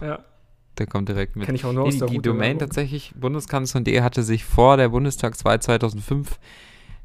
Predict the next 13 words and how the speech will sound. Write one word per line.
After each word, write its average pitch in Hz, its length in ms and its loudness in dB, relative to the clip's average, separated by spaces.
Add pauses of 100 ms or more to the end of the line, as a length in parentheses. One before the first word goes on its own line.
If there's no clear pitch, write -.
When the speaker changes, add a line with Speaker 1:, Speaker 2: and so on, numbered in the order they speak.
Speaker 2:
irgendjemand 135 600 4
gesichert 117 640 -2
und 104 120 -8
die 107 60 -4
mussten 123 320 -2
das 113 140 -6
dann 107 120 -2
erst 95 200 -2
von - 120 -2
ihm 110 140 -4
abkaufen. 95 560 -4 (1200)
Speaker 1:
<laughs> - 380 -16
Krass. - 520 -14